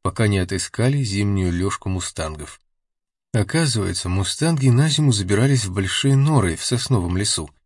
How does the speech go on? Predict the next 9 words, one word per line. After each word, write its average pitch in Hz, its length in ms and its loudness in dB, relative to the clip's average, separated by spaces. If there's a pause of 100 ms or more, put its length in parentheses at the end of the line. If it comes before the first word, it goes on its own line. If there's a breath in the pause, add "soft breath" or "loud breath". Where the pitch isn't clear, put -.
(580)
Мягкие 104 520 2
подвижные 127 580 2
корни 143 400 0
прикрывали 131 720 0
их 131 140 -2
от 131 120 -2
снега 131 340 2
и 123 60 6
морозов. 104 560 0